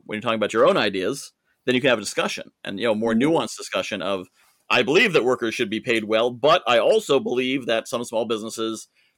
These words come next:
Speaker 1: might have a challenge, uh, you know, paying those higher minimum wages, and there'd be an eff-, there'd be a, an effect of that.
Speaker 2: Mm-hmm.
Speaker 1: It, you know, there, there's, there's some people I know who I disagree with them on the conclusions they come to,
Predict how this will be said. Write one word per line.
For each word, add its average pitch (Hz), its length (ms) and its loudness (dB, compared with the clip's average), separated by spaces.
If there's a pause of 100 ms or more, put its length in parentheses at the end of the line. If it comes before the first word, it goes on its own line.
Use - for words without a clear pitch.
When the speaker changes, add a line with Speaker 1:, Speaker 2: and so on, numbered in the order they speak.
(400)
Speaker 1:
might 117 240 -2
have 120 160 0
a 110 40 -4
challenge, 110 640 -4
uh, 98 380 -2
you 104 100 -4
know, 95 80 -2
paying 107 280 0
those 101 200 -4
higher 107 260 -4
minimum 101 260 -8
wages, 92 300 -8
and 95 60 -14
there'd 92 120 -8
be 92 100 -8
an 90 60 -12
eff-, - 200 -20
there'd 98 200 -2
be 95 100 -6
a, 92 140 -8 (180)
an - 80 -18
effect - 240 -10
of - 60 -16
that. 233 140 -2
Speaker 2:
Mm-hmm. 277 100 -6 (300)
Speaker 1:
It, - 100 0 (540)
you 135 80 6
know, 120 40 4
there, 135 140 6
there's, 135 340 2
there's 139 140 4
some 180 140 4
people 156 220 2
I 120 80 4
know 120 220 4
who 113 300 0 (500)
I 135 120 6
disagree 147 440 2
with 151 160 4
them 120 300 2
on 110 400 -2
the 120 80 -2
conclusions 165 540 -2
they 113 140 0
come 104 220 -6
to, 101 360 -4